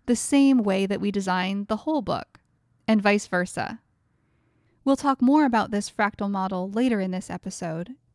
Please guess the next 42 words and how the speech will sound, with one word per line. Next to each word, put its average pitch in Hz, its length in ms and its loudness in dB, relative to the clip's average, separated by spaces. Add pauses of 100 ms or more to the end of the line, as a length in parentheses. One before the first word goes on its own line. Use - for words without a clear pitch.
(140)
I 226 80 0
call 247 240 0
it - 120 -2
the 190 80 0
story 214 440 0
argument 175 420 -4
model. 180 420 -6 (760)
But 247 220 0
for 240 160 0
now, 262 320 2
what's 202 320 -2
important 202 460 -6
to 214 100 -6
know 185 340 -4
is 196 200 -6
that 196 340 -4
our 220 180 4
mental 262 400 2
models 208 640 -2
give 226 220 0
us 214 240 -2
ways 233 400 0
to 214 160 -4
coach - 420 -4
ourselves 190 540 -4
through 226 400 -2
the 214 100 -4
writing 202 380 -4
process. - 760 -12 (800)
When 226 160 4
we 233 120 6
have 262 200 2
in 247 120 6
mind 202 320 0
an 180 120 -2
abstract 185 720 -4
picture 208 400 -6
of 190 300 -2
what 180 180 0
scholarship 175 640 -4
looks 180 300 -6
like, 220 360 -4